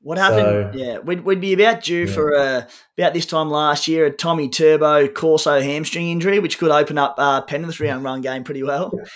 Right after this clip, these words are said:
Speaker 1: making Cleary a must-have.
Speaker 2: I thought it was in the, no, wasn't the, wasn't the hamstring injury in the shower? The Corso was just a,
Speaker 1: <laughs>
Speaker 2: yeah, it was just, just, just incredible timing coincidence.
Speaker 1: Bloody yeah,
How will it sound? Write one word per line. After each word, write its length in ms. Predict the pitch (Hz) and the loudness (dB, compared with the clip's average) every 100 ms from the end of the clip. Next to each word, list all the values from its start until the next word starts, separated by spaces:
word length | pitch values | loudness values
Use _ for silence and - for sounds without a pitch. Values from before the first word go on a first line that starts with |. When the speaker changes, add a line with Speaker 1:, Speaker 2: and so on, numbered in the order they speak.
| - - | -20 -10
Speaker 1:
making 420 | 185 175 170 170 | -2 -2 -2 -8
Cleary 300 | 180 170 160 | -4 -2 -2
a 40 | 147 | -2
must-have. 560 | 143 131 151 143 139 | -4 -6 -4 -4 -4
Speaker 2:
I 40 | 156 | -6
thought 200 | - 151 | -8 -4
it 100 | 131 | -4
was 120 | 113 | -4
in 60 | 117 | -6
the, 80 | 107 _ 196 196 | -10 _ -12 0
no, 140 | 190 | 4
wasn't 240 | 190 202 190 | 4 2 0
the, 220 | 175 - - | -4 -8 -4
wasn't 160 | 190 165 | -4 -2
the 60 | |
hamstring 320 | 143 139 139 131 | -2 -2 -2 -6
injury 220 | 123 123 | -6 -4
in 40 | |
the 60 | 107 | -4
shower? 420 | 110 113 147 165 | -2 -2 0 -4
The 60 | 131 | -4
Corso 400 | 151 151 143 117 | -2 0 2 0
was 140 | 110 | 0
just 240 | 113 113 | -4 -4
a, 200 | 104 92 - - | -6 -6 -10 -20
Speaker 1:
<laughs> 360 | - - 175 202 165 - 151 117 | -14 -6 -2 2 0 -2 -6 -2
Speaker 2:
yeah, 120 | 110 | -2
it 60 | 110 | 0
was 160 | 113 117 | 0 -4
just, 340 | - - - | -10 -14 -8
just, 300 | 127 - - | -8 -8 -6
just 180 | 147 - | -4 -2
incredible 380 | 113 147 120 120 | 2 2 2 0
timing 400 | 139 131 147 135 | 0 2 0 -4
coincidence. 680 | 135 110 113 110 95 - _ _ | -6 -6 -8 -12 -16 -20 _ _
Speaker 1:
Bloody 380 | 120 123 120 113 | -6 0 2 2
yeah, 220 | 113 117 | 2 2